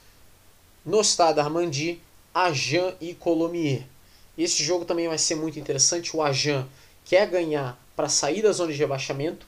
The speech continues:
Claro, vai ter que torcer pro Bayonne ganhar do Bourg-en-Bresse pra isso acontecer. E, claro, derrotar a equipe do Colomiers. O Colomiers que vem de derrota, tá na quarta posição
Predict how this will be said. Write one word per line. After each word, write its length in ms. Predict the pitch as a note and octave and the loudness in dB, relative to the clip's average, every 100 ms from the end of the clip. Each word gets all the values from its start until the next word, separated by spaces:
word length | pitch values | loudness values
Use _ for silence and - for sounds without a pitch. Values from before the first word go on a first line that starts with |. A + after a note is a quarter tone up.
| - | -8
Claro, 360 | - D3 C3 | 0 2 2
vai 100 | B2+ | -2
ter 100 | C3 | -4
que 60 | C#3+ | -4
torcer 300 | C#3 - C#3 | -4 -4 -4
pro 100 | C#3 | -2
Bayonne 500 | C3+ C3 C#3 E3 D#3 | 2 2 4 4 2
ganhar 280 | C3+ C3+ C3+ | -2 -2 -2
do 80 | |
Bourg-en-Bresse 800 | C3 C3+ B2+ B2 A2+ A#2+ B2 - | -2 -2 -2 -6 -6 -4 0 -2
pra 120 | - | -2
isso 180 | B2+ - | -4 -4
acontecer. 640 | A#2+ B2 B2 B2 - F3 G3+ - - - - | -8 -10 -4 0 0 -2 -4 -16 -20 -20 -14
E, 120 | A#3 | -12
claro, 460 | C4+ - F#3 G3 A3+ - - - | -10 0 4 4 2 -4 -20 -20
derrotar 800 | D#3 D#3+ F#3+ G3+ F#3+ - D#3 E3+ - - - - - | -8 2 2 2 -2 2 2 2 -6 -20 -20 -20 -4
a 160 | E3+ | 2
equipe 540 | F#3 - - E3 - E3+ - C#3 | 2 0 -8 -10 -10 -16 -16 -6
do 140 | D#3 | -6
Colomiers. 580 | E3+ D#3+ E3+ E3 C3+ D3 - | -2 0 0 0 -2 -4 -10
O 100 | C#3 | -14
Colomiers 580 | B2+ D3 D3+ C#3+ C3+ C3+ C3+ | -6 0 2 2 -2 -4 -6
que 720 | C#3+ C#3 C3+ C3+ C3 C3 B2 | -10 -6 -6 -6 -4 -4 -4
vem 120 | C#3 | -4
de 100 | C#3+ | -2
derrota, 560 | D#3+ C3 C#3 D#3 - D#3+ - - - - - - - - | 2 4 4 2 -2 -12 -14 -20 -20 -20 -20 -20 -10 2
tá 140 | F3 | 4
na 100 | F#3+ | 4
quarta 260 | - D3 C#3 | 4 2 2
posição 640 | C#3 D3 D3 - D3+ D#3 | 0 2 4 4 2 -2